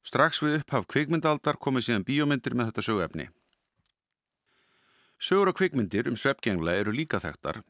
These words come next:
og skarast viðfangsefnin oft í þeim við tvífarasögur. Við vitum ekki alltaf hvort um tvífara eða svefngengil er að ræða.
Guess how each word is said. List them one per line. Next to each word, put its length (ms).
og 160
skarast 480
viðfangsefnin 560
oft 180
í 60
þeim 320
við 160
tvífarasögur. 640
Við 160
vitum 300
ekki 100
alltaf 320
hvort 240
um 160
tvífara 560
eða 160
svefngengil 560
er 80
að 140
ræða. 240